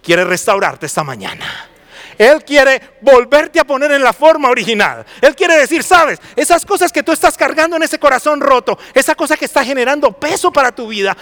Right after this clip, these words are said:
esas cosas que no te dejan ser el buen papá, la buena mamá, el buen empresario, el buen cristiano, el buen siervo de Dios, yo quiero trabajar con eso ahora".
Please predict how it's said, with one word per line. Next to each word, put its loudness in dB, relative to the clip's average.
esas -2
cosas -2
que -4
no 0
te 0
dejan 0
ser 2
el 2
buen -2
papá, 2
la 0
buena 2
mamá, 2
el 0
buen 0
empresario, 0
el 2
buen -2
cristiano, 0
el 0
buen 0
siervo 0
de 4
Dios, 2
yo -2
quiero -2
trabajar 0
con -2
eso 0
ahora". 0